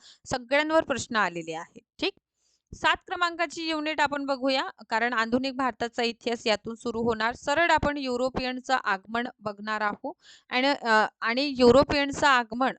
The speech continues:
संपल्यानंतर सरळ आपण क्षेत्रीय राज्यांचं उदय करून घ्या, ज्यामध्ये बंगालवर प्रश्न आहे, अवधवर सुद्धा विचारलेला आहे की क-, कुशासनाचा आरोप लावून कोणाच-, कशाचं खालसा, कोणत्या राज्याचा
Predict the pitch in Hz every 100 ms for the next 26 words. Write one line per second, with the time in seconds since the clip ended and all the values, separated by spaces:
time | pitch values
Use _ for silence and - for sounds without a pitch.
0 | - 240 220 240 240 247 240 247 - 247
1 | 254 262 - 247 247 208 - 233 233 214
2 | 190 220 226 226 208 196 214 214 208 208
3 | 220 208 208 202 196 208 190 185 196 202
4 | 208 202 - 202 196 208 - 196 180 196
5 | 196 220 208 190 - 240 233 - 202 190
6 | 185 180 170 165 - _ - _ - 262
7 | - 226 214 - 262 - 240 233 247 233
8 | 226 - 220 208 214 214 208 226 - 196
9 | 202 202 208 _ 208 - 208 - 220 -
10 | 185 185 - 208 196 202 202 196 185 -
11 | 190